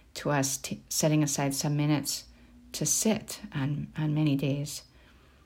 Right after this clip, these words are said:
We've talked about seeing beauty as we sat there and the glory of God, how those experiences of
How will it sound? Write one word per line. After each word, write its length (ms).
We've 80
talked 280
about 240
seeing 680
beauty 640
as 180
we 100
sat 440
there 320
and 260
the 80
glory 360
of 140
God, 400
how 140
those 240
experiences 880
of 340